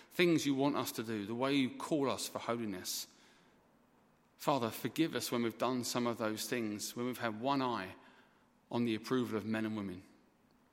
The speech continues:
Father God, you call us to be God-focused one hundred percent. Father, we ask your forgiveness for that.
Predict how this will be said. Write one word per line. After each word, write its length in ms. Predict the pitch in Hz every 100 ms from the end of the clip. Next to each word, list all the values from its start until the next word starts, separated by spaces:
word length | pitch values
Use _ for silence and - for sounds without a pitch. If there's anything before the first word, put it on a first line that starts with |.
| _ _ - _ _
Father 180 | - 127
God, 220 | 131 127
you 80 | 113
call 380 | - - 147 127
us 220 | 98 -
to 100 | -
be 240 | 107 110 104
God-focused 840 | - 120 120 - 110 104 110 98 -
one 160 | 113
hundred 360 | 98 117 107 107
percent. 380 | 110 - 92 92 - - - -
Father, 220 | 143 123
we 140 | 135
ask 300 | 127 120 -
your 140 | 131 120
forgiveness 880 | - 110 - 117 107 92 - - - - _ - - _ _ -
for 100 | 104
that. 260 | 117 101